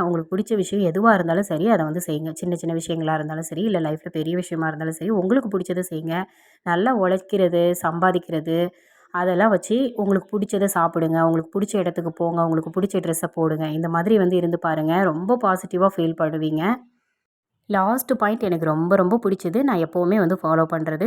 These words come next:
ப்ராப்பரா இருக்க பழகுறது. எல்லா விஷயத்துலயும் ப்ராப்பரா இருக்க ட்ரை பண்ணுங்க. கரெக்டா அந்த விஷயத்தை செஞ்சு முடிக்கணும் அப்படிங்கிற மாதிரி வந்து யோசிங்க.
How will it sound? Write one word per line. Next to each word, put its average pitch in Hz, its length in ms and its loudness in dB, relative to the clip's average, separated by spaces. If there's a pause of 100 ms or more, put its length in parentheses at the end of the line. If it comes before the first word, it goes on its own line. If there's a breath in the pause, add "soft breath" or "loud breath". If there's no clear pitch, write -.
ப்ராப்பரா 165 420 2
இருக்க 170 240 2
பழகுறது. 151 540 0 (300)
எல்லா 202 340 2
விஷயத்துலயும் 196 580 -2
ப்ராப்பரா 165 400 2
இருக்க 165 220 -4
ட்ரை 165 220 -4
பண்ணுங்க. 156 360 -2 (580 loud breath)
கரெக்டா 208 420 -2
அந்த 247 160 2
விஷயத்தை 175 320 -2
செஞ்சு 170 260 0
முடிக்கணும் 156 560 2
அப்படிங்கிற 160 400 0
மாதிரி 160 260 2
வந்து 170 200 0
யோசிங்க. 156 380 -2